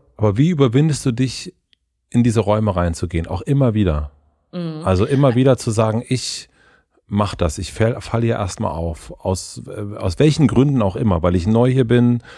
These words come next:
Speaker 1: weil ich eine andere Hautfarbe habe, was auch immer, äh, weil ich in der Minderheit bin, in irgendeiner, was auch immer, Kategorie.
Speaker 2: Ja.
Speaker 1: Aber, äh, w-, woher kommt das, diese,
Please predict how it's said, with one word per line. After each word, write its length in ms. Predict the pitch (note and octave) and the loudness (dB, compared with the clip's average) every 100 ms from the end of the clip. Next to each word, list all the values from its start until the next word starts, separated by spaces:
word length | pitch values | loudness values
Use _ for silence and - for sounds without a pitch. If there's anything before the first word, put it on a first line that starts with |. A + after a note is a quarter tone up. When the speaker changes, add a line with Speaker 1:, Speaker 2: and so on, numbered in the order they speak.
| - - - | -20 -14 -6
Speaker 1:
weil 120 | G2 | -2
ich 80 | F#2 | -2
eine 100 | G#2+ | -2
andere 240 | G2+ F#2+ | 0 2
Hautfarbe 520 | A#2 C3 - G#2 G2+ | 0 0 0 0 2
habe, 300 | F#2+ F#2+ F#2+ | 2 2 2
was 220 | A2+ A#2+ | -2 -2
auch 120 | C#3+ - | -4 -2
immer, 340 | G#2 D#2 D2+ - - - | -2 -2 -4 -12 -20 -14
äh, 140 | - F#2+ | -4 0
weil 100 | G#2+ | 0
ich 80 | A#2 | 2
in 40 | |
der 80 | A#2 | 2
Minderheit 520 | A2+ C3+ A#2+ G#2 G#2 | 4 2 0 0 -2
bin, 260 | G#2 G#2 G#2+ | -2 -2 -2
in 120 | A2+ | 0
irgendeiner, 460 | C#3 C#3+ B2+ A2+ A2 | 2 4 4 4 -2
was 320 | A2+ G#2 A#2 | -6 -2 0
auch 100 | A#2 | 0
immer, 240 | A#2+ G#2+ G2 | -2 0 0
Kategorie. 720 | - F#2+ F2+ F#2+ F2+ E2 D2 - - - - | 0 -2 0 0 0 0 -2 -8 -20 -14 -4
Speaker 2:
Ja. 160 | E3 | 0
Speaker 1:
Aber, 180 | F2 F2 - _ _ _ - | 0 -2 -8 _ _ _ -20
äh, 60 | C#3+ | -20
w-, 540 | B2+ A#2 B2 A#2 - G#2+ | -16 -14 -14 -14 -14 -12
woher 340 | G#2+ A#2+ C#3 B2 | -2 4 4 4
kommt 260 | B2 A2+ | 0 0
das, 460 | G#2 F#2 - - - - _ _ _ _ _ _ _ _ - | 0 0 -4 -12 -16 -20 _ _ _ _ _ _ _ _ -2
diese, 500 | F#2+ F#2+ F2+ F2 | 2 4 2 0